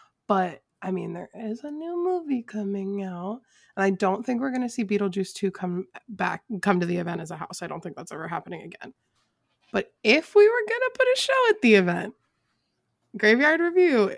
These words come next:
some kind of retelling, I think that's how you would kinda, like, shoehorn Beetlejuice two in and, like, put, put clips from the movie. It comes out in September. Just saying.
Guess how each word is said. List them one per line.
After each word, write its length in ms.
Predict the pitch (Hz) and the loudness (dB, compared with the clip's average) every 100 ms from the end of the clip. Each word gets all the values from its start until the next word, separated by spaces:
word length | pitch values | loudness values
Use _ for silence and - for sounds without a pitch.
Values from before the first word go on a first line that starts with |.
| - | -6
some 260 | - 214 | 0 0
kind 220 | 233 277 311 | 4 2 2
of 160 | 302 | 0
retelling, 720 | 349 359 427 370 247 214 214 214 - _ _ - _ _ _ _ _ _ _ _ - | -2 2 2 4 6 6 4 0 -8 _ _ -20 _ _ _ _ _ _ _ _ -6
I 200 | 196 202 | 0 0
think 240 | 202 214 | 2 0
that's 180 | 214 214 | 0 0
how 120 | 208 | 2
you 180 | 202 196 | 4 4
would 100 | 190 | 2
kinda, 200 | 190 196 | 2 0
like, 180 | 180 180 | 0 -2
shoehorn 340 | - 185 180 | -2 0 0
Beetlejuice 460 | 175 170 165 170 - | -2 -4 -4 -6 -8
two 180 | 180 165 | -8 -6
in 160 | 170 | -6
and, 140 | 170 165 | -8 -8
like, 180 | 160 - | -12 -8
put, 220 | 202 180 - _ | -6 -6 -10 _
put 240 | - 175 - | -14 -14 -10
clips 280 | 175 165 | -10 -10
from 220 | - 185 202 | -8 -4 -2
the 60 | |
movie. 340 | 226 180 175 175 | 0 -2 -4 -8
It 100 | 185 | -10
comes 240 | 165 160 | -14 -10
out 140 | 190 | -6
in 100 | 226 | -6
September. 680 | 233 277 - 208 202 196 190 _ - _ _ _ | -6 -10 -6 -2 2 2 0 _ -20 _ _ _
Just 240 | - 175 - | -18 -16 -6
saying. 720 | 277 226 214 214 208 208 | -2 0 0 2 2 2